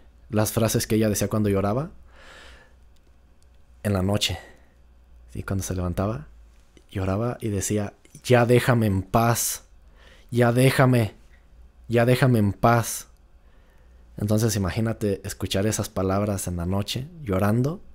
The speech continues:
y sabiendo todo el contexto de lo demás que pasaba.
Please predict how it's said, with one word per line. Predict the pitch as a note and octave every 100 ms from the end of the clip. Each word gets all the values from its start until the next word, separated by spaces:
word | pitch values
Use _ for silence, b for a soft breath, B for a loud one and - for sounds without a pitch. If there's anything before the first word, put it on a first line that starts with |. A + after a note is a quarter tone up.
| - B B B B B B
y | B2 A2
sabiendo | - A2+ A#2 B2+ C3
todo | C3
el | C3
contexto | B2+ G#2+ G#2+ A#2+ - A#2+
de | G#2
lo | G2 G2
demás | F2+ F#2 G2+
que | -
pasaba. | - F2 G#2 A#2 E3+